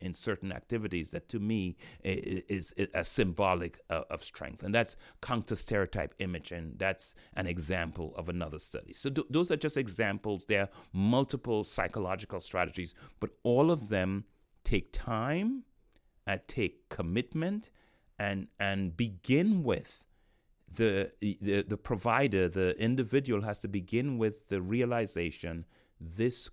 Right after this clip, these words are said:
could be me. I could be treating individuals differently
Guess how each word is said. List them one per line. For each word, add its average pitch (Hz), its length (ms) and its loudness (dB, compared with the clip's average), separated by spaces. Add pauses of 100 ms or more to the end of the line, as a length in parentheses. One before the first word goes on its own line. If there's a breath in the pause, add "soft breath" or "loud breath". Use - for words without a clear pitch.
could 131 380 0
be 120 160 -2
me. 95 380 -6 (580)
I 113 200 0 (100)
could 101 560 0 (680)
be 95 380 2
treating 143 580 -4 (140)
individuals 117 760 0
differently 87 720 -6